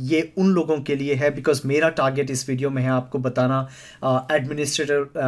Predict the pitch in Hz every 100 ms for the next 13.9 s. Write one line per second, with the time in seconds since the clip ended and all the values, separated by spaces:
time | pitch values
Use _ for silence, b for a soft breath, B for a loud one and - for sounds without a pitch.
0 | 120 120 120 147 127 139 - 143 131 -
1 | 135 131 139 127 131 127 131 131 139 135
2 | 135 131 - 135 131 147 143 131 131 135
3 | 131 120 127 - 143 131 143 127 123 127
4 | 123 131 123 123 131 139 131 190 B B
5 | B - - 196 190 214 214 190 160 151
6 | 165 - 196 160 156 175 143 156 156 147
7 | 139 131 135 131 147 139 160 156 123 131
8 | 131 - 135 113 104 98 _ _ _ _
9 | _ B B B B 165 165 175 196 262
10 | 220 196 185 190 190 175 - 202 208 196
11 | - 214 208 185 - 214 196 175 165 156
12 | 185 175 - - 175 190 185 165 139 165
13 | 143 143 135 143 131 135 127 135 147